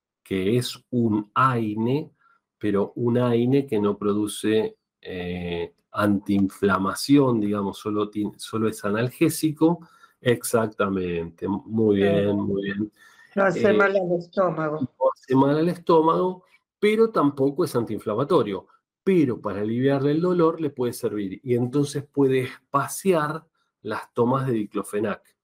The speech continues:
Speaker 1: ¿sí? Entonces sigue tomando el diclofenac, pero entre toma y toma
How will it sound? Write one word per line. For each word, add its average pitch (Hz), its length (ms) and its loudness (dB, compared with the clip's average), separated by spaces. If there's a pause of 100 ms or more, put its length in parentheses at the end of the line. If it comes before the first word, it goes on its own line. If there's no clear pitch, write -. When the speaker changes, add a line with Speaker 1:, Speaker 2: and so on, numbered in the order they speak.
(440)
Speaker 1:
¿sí? 123 420 -2 (360)
Entonces 107 360 -4
sigue 180 340 4
tomando 170 480 0
el 107 100 -4
diclofenac, 185 600 -6 (420)
pero 196 320 4
entre 127 260 -6
toma 156 300 -4
y 170 100 -8
toma 185 600 0